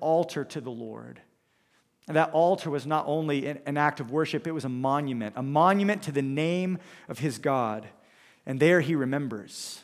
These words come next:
He remembers the grace and power and faithfulness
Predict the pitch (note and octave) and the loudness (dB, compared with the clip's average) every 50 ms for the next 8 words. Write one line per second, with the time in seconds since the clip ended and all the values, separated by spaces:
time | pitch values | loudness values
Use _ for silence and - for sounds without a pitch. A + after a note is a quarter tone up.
0 | _ _ - C#3 C3 C3 C#3+ D#3+ F3 F3 E3 D#3+ D3+ - D3+ A2+ A2 C#3+ D3 C#3+ | _ _ -6 -4 -2 2 4 4 4 4 4 2 0 0 -4 -4 0 2 4 4
1 | D3 C#3+ - C#3+ C3 - - D3+ C#3+ C#3 C3+ C3 C3 B2+ A#2 - - D#3+ D3+ C#3+ | 2 2 0 -4 -6 -4 0 2 4 4 4 4 2 0 -2 -2 2 2 2 2
2 | - - C#3 C3 B2+ A#2+ - - | 0 -6 -6 -4 -4 -4 -6 -10